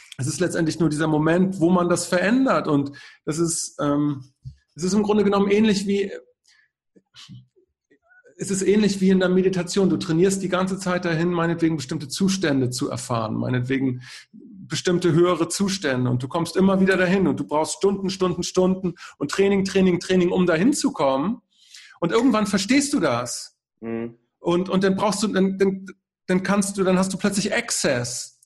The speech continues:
Speaker 1: zu dieser,
Speaker 2: Mhm.
Speaker 1: zu diesem Zustand und du setzt dich in die Meditation und plötzlich bist du da drin. Aber du brauchst halt diesen Weg, wo du immer wieder diesen Berg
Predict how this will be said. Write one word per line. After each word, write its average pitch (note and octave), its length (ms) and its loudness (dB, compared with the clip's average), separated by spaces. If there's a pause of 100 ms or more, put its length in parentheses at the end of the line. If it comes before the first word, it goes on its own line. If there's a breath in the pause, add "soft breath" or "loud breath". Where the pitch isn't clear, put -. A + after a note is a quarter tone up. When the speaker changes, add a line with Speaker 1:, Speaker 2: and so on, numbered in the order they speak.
Speaker 1:
zu - 180 -2
dieser, D#3 600 2
Speaker 2:
Mhm. A#2 160 -12
Speaker 1:
zu D#3 80 0
diesem D#3+ 220 0
Zustand C#3+ 560 2
und D3+ 180 0
du D#3+ 40 -2
setzt F#3+ 220 0
dich F3+ 80 -4
in F#3 80 0
die F3 80 4
Meditation F3+ 580 0
und E3+ 120 -2
plötzlich F#3 380 -4
bist - 180 -8
du E3 40 -6
da D#3+ 120 2
drin. E3+ 380 0 (260 loud breath)
Aber D3+ 140 0
du D#3 140 -6
brauchst - 340 -4
halt F#3+ 140 2
diesen E3+ 240 -4
Weg, G3 200 0
wo D3+ 60 -4
du E3 80 2
immer G#3 340 4
wieder F#3+ 180 2
diesen E3+ 280 0
Berg G3 440 0